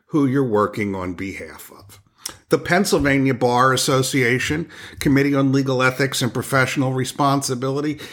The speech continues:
issued a detailed, what we call a formal opinion, guidance designed for the bar as a whole, in twenty fourteen, number twenty fourteen dash two hundred.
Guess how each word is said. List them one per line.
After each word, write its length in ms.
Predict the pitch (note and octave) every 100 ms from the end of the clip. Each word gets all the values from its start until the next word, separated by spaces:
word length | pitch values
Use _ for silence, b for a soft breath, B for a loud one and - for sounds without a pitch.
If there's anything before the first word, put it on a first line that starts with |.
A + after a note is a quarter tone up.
| B
issued 360 | C#3+ D3+ - D3
a 120 | C#3+
detailed, 760 | B2+ B2+ D#3+ D#3 D#3+ C#3 C3+ B B B
what 140 | C#3
we 140 | C3+ B2+
call 300 | - B2 G#2+
a 80 | G2
formal 540 | - - G3+ G3+ D3
opinion, 560 | - A#2+ G#2+ A2+ D#3 A#2+
guidance 480 | B2 B2 A#2+ A2
designed 560 | - A2+ A2 A#2 A#2 A2
for 260 | - A#2 A2
the 120 | G2
bar 520 | F#2 G#2+ A2+ G#2+ B B B
as 260 | A2+ A2 A2+
a 80 |
whole, 500 | A2 - G3+ D3+ D#3 B B
in 240 | F#3+ G3
twenty 440 | F#3+ - F3 E3+ D#3
fourteen, 880 | - D#3 D3+ C#3+ - A#3 F#3 G#2 F#2+ B -
number 280 | D3 C#3+ E3+
twenty 360 | - C3+ B2+
fourteen 640 | C3 C3 B2 A#2+ - A#2+ A#2+
dash 340 | A#2 A#2+ -
two 220 | - D#3+
hundred. 460 | C#3 G#3 G#3+ G#2 F2+